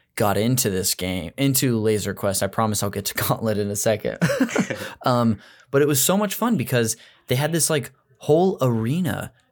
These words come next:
built in this building,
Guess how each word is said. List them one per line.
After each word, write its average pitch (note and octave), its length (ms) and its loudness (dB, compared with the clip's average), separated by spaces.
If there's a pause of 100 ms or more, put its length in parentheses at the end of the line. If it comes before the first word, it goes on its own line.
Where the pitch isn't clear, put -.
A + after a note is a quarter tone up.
built B2+ 400 2 (120)
in C3 260 2
this A#2+ 440 0 (440)
building, A2 720 2